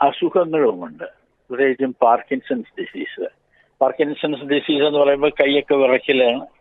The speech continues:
ആണ് അതിൻ്റെ ഒരു, ഒരു ലക്ഷണം. അപ്പൊ ആ കൈ വിറയ്ക്കുന്നത് കൊണ്ട് അദ്ദേഹത്തിന് ഗ്ലാസ് ഒന്നും കൈ പിടിക്കാൻ പറ്റില്ല. അപ്പൊ അതുകൊണ്ട് വെള്ളം കുടിക്കണമെങ്കിൽ സ്ട്രോ ഉപയോഗിച്ചിട്ട് സിപ്പ് ചെയ്യുകയാണ് ചെയ്യുന്നത്.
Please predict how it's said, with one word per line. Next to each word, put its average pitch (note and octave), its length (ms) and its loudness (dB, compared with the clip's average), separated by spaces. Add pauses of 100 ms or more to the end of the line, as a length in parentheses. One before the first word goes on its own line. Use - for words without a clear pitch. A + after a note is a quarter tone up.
(120)
ആണ് B2 140 -4
അതിൻ്റെ B2+ 260 0
ഒരു, A#2 380 2
ഒരു A#2 140 2
ലക്ഷണം. B2+ 580 -2 (680)
അപ്പൊ C#3 180 0
ആ D3+ 120 4 (120)
കൈ D#3+ 140 4
വിറയ്ക്കുന്നത് D#3+ 560 0
കൊണ്ട് D#3 260 2
അദ്ദേഹത്തിന് D3+ 540 2
ഗ്ലാസ് C#3+ 680 2
ഒന്നും D3 260 0 (180)
കൈ C3+ 140 2
പിടിക്കാൻ B2+ 540 -4
പറ്റില്ല. - 440 -4 (880)
അപ്പൊ - 260 -6
അതുകൊണ്ട് D#3 420 0 (280)
വെള്ളം D#3+ 460 0
കുടിക്കണമെങ്കിൽ D3 920 -2 (300)
സ്ട്രോ D#3 760 0
ഉപയോഗിച്ചിട്ട് C3 720 -2
സിപ്പ് - 480 -8
ചെയ്യുകയാണ് A#2+ 460 0
ചെയ്യുന്നത്. - 320 -14